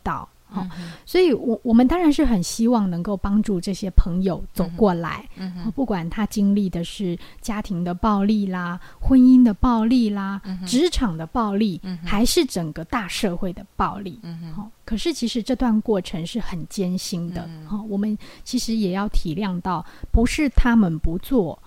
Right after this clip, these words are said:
Speaker 1: 其实是真的很困难。
Speaker 2: 嗯。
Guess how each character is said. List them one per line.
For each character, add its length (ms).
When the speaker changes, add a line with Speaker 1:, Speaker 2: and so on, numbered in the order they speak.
Speaker 1:
其 200
实 160
是 200
真 240
的 100
很 380
困 200
难。 100
Speaker 2:
嗯。 560